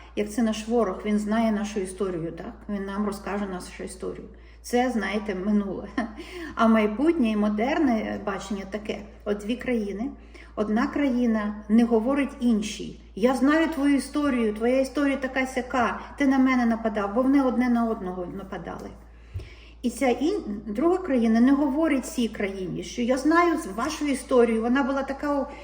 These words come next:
ви такі погані, ви на нас нападали». Ні. Модерна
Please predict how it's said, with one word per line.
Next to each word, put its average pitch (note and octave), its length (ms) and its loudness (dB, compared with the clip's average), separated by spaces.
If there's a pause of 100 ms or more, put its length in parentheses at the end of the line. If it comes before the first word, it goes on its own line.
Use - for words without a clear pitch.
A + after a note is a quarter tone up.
(140)
ви C4 120 0
такі D4 360 -2 (280)
погані, C#4 560 4
ви A3+ 140 2
на C#4+ 160 4
нас C#4+ 300 4
нападали». A#3+ 520 0 (140)
Ні. G#3+ 220 4 (960)
Модерна D4 520 4